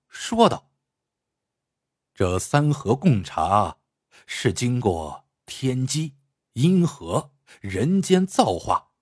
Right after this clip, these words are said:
这三道工序合成的。我先给你说说天机。”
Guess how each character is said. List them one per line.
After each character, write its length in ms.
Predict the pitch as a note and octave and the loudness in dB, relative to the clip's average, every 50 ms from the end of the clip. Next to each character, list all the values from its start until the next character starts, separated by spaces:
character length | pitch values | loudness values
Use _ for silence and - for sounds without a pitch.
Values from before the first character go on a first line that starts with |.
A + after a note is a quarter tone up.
| _ _ _ _ | _ _ _ _
这 200 | - - A2 G2 | -2 0 0 0
三 300 | G2 - - D3+ C#3 C3+ | 0 0 2 2 4 4
道 140 | C3 B2+ G2 | 4 4 4
工 260 | - - F#3+ G3+ G3+ | 4 2 4 4 4
序 300 | F#3 - - G#2+ E2+ - - - _ | 4 2 -2 -6 -8 -10 -12 -18 _
合 360 | - - - - F#2+ G#2 A#2 | -18 -14 -10 -4 0 2 2
成 340 | A2+ - - F#2 E2+ G2+ C3 | 2 0 -2 -8 -6 -6 -6
的。 220 | - - - - _ _ _ _ _ _ _ _ _ _ _ _ _ _ _ _ _ _ | -6 -6 -8 -10 _ _ _ _ _ _ _ _ _ _ _ _ _ _ _ _ _ _
我 200 | - G#2 A2 A2+ | 2 4 4 4
先 220 | - - C3 B2+ | 4 2 0 0
给 180 | A2 - A#2 B2 | 0 0 2 2
你 120 | A#2+ G2+ | 2 0
说 240 | F#2+ - - B2+ A#2+ | 0 0 4 4 4
说 440 | A2+ - G#2 F2+ E2 E2 D#2 D2 - - - _ _ | 4 2 -2 -6 -6 -8 -10 -10 -12 -16 -20 _ _
天 460 | - - - - B2 A#2 A#2 A2+ A#2 | -14 -8 -2 0 0 0 0 0 -2
机。” 300 | A#2 - E3 F#3+ - _ | -2 0 0 -2 -2 _